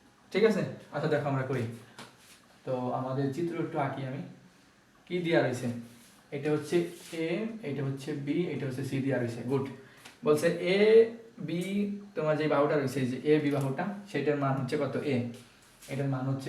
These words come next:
এই যে এ, দিলাম আমরা। এরপরে বলছে এসি, এই যে এসি, এসিটা হচ্ছে কি বলতো? root over a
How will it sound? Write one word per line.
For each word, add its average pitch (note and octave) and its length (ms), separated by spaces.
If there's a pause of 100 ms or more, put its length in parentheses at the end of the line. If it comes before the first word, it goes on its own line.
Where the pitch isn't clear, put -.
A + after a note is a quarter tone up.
এই B2+ 100
যে C3+ 60 (160)
এ, - 20 (760)
দিলাম A#2+ 280
আমরা। A2 160 (640)
এরপরে F#3 260
বলছে F3 180 (240)
এসি, D#3 260 (380)
এই D#3 100
যে E3 60 (200)
এসি, F3+ 200 (720)
এসিটা E3 320 (100)
হচ্ছে E3 220 (100)
কি D3+ 160
বলতো? D3 280 (540)
root C#3+ 200
over E3 200 (320)
a - 20